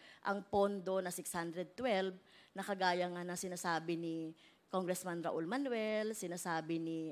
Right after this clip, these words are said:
um, Congressman Luistro, na kung nagamit ng maayos yan, na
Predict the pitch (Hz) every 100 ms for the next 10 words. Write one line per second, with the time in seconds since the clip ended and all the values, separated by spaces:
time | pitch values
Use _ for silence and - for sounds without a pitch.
0 | - 165 160 156 156 165 - - _ -
1 | - 180 175 180 185 170 170 220 294 -
2 | 214 190 202 285 269 233 233 233 240 226
3 | 220 - 190 190 - 240 185 165 - -
4 | - - 208 196